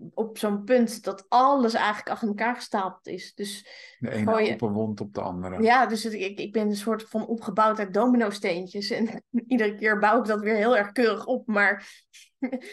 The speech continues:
Speaker 2: Ja.
Speaker 1: komt dat trigger voorbij en dan voel ik alles valt weer om.
Speaker 2: Ja, en maakt het dan uit of ze dat tussenliggende steentje nemen? Of, of me-, merk je dat er een soort dominante dom-, eh, steen is waardoor het hele zootje aan, eh, wandel gaat?
Speaker 1: Ehm.
Speaker 2: Of is dat wat, is het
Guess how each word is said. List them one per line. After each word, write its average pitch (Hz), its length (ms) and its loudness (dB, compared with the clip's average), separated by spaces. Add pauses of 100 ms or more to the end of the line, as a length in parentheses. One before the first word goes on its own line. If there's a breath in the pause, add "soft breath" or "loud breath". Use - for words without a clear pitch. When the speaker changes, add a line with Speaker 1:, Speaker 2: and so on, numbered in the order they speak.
(160 loud breath)
Speaker 2:
Ja. 247 100 -4
Speaker 1:
komt 254 180 0
dat 240 160 2
trigger 285 260 2
voorbij 220 380 4
en 254 60 4
dan 240 140 4
voel 285 180 -4
ik 247 80 -2
alles 262 280 4
valt 214 240 -2
weer 220 160 -6
om. 311 240 -12
Speaker 2:
Ja, 101 280 -2
en 107 100 -2
maakt 113 180 0
het 127 120 -2
dan 117 180 -2
uit 117 200 -2
of 110 120 -8
ze 107 100 -6
dat 104 180 -6
tussenliggende 113 640 -2
steentje 110 360 -4
nemen? 107 380 -4
Of, 117 160 -10
of - 260 -12
me-, 107 240 -2
merk 113 300 0
je 113 120 -2
dat 104 220 -2
er 104 60 -4
een 101 100 -4
soort 98 240 -6
dominante 101 800 -2
dom-, 110 260 -2 (120)
eh, 107 300 -4
steen 110 360 -2
is 107 160 -4
waardoor 104 340 -2
het 104 100 -14
hele 104 220 -2
zootje 101 340 -6
aan, 101 180 -6
eh, 101 300 -4
wandel 101 260 -4
gaat? 113 260 -10 (1500 soft breath)
Speaker 1:
Ehm. 214 500 4
Speaker 2:
Of 214 60 2
is 208 100 0
dat - 160 -2
wat, - 380 -8 (140)
is - 180 -12
het - 220 -12